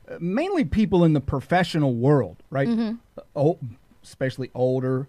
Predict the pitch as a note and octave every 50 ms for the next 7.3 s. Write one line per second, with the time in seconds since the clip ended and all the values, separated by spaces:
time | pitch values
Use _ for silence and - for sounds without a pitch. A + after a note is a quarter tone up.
0 | _ _ - - D3+ D3 A#2+ D3 C3+ C3+ C3 C3 A#2 - B2 - C#3 C#3 C3+ -
1 | - B2+ A#2 A2+ A#2+ B2 C#3+ D3+ D3+ C3+ B2 A2+ A2+ B2+ D3 D3+ C#3 - C#3+ C3+
2 | B2+ B2+ B2 A2+ - - C3 B2+ A#2 - - - C3+ B2+ C#3+ D3+ D3 B2 A2 C#3+
3 | C3+ A#2+ A2+ A2+ B2 C#3 D3+ C#3 - - B2+ A#2+ A#2 A2+ A#2+ A#2 - - C3+ C3
4 | C3+ B2 - - - B2 B2+ B2 A#2+ A2+ A2+ - _ _ - - - A#2 C#3 C#3
5 | - D3+ D#3 D#3+ F3 D#3 D3 C3+ C3 C3 B2+ B2+ A#2+ - - _ _ _ _ _
6 | _ _ - A#2+ A#2+ A#2 A2+ A2+ A2+ A2+ A#2 - _ - - E3+ E3+ E3+ E3+ D#3+
7 | D3 C#3 C3 A#2+ -